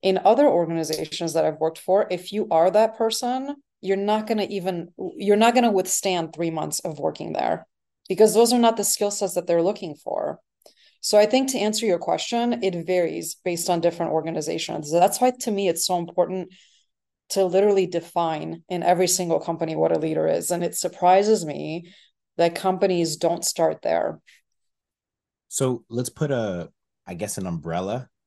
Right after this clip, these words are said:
Speaker 2: over it
Speaker 1: Yeah.
Speaker 2: all. Good. I like the part where you mentioned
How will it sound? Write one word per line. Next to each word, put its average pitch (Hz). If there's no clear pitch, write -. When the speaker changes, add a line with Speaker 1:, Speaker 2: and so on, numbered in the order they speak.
Speaker 2:
over 107
it -
Speaker 1:
Yeah. 226
Speaker 2:
all. -
Good. 95
I 101
like 113
the -
part 104
where 98
you 92
mentioned 90